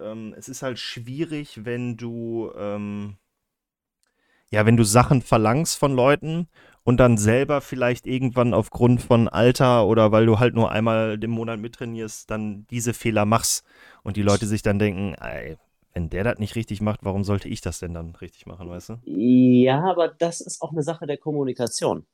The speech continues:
Speaker 2: find ich. Also
Speaker 1: Ja.
Speaker 2: nur, nur weil, weil, ähm, du was vorlebst oder gut findest oder eine Einstellung hast, wie ein Spiel aufgebaut werden soll, heißt es ja trotzdem noch lange nicht, dass, ähm, dass du alles selber kannst. Also ein Pep Guardiola,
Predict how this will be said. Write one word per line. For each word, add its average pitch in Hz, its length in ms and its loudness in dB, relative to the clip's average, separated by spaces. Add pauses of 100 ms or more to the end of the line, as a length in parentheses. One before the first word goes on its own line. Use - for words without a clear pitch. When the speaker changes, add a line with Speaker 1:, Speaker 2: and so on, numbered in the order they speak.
(280)
Speaker 2:
find 98 260 0
ich. - 320 -6 (720)
Also 113 240 4
Speaker 1:
Ja. 135 200 0 (200)
Speaker 2:
nur, 156 440 0
nur 160 220 -2
weil, 147 420 -4
weil, 131 240 -6 (400)
ähm, 120 320 -8 (240)
du 131 360 4
was 120 480 2
vorlebst 139 760 2
oder 120 300 2
gut 143 240 -6
findest 139 460 -4
oder 120 140 -2
eine 117 180 -2
Einstellung 123 520 -4
hast, 123 220 -6
wie 120 120 0
ein 117 40 -4
Spiel - 280 -6
aufgebaut 120 500 -2
werden 120 220 2
soll, 120 180 0 (380)
heißt 123 200 0
es - 120 -6
ja 117 120 4
trotzdem 160 540 -2
noch 123 140 0
lange 127 280 2
nicht, 127 360 0 (160)
dass, 123 440 -2
ähm, 117 720 -2 (380)
dass - 180 -8
du 123 160 -4
alles 113 360 -2
selber 117 520 0
kannst. 107 560 -8
Also 104 240 -8
ein 110 160 -8
Pep 120 220 -8
Guardiola, 117 720 -4